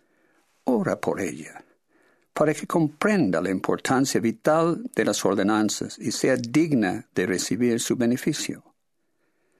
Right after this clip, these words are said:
Toda la majestad de la ordenanza selladora no se puede comprender ni recordar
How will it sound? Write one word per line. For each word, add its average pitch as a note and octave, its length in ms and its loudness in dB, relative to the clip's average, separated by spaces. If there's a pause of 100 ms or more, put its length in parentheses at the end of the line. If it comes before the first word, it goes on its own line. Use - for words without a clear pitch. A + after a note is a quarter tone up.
(680)
Toda C3+ 280 4
la C3+ 100 2
majestad B2 720 2
de - 500 -4
la G#2 80 2
ordenanza G2+ 640 2
selladora F#2 800 -2 (720)
no B3 140 2
se - 220 -4
puede A2+ 440 0
comprender G2 800 -2
ni D3 160 0
recordar C#3+ 920 -2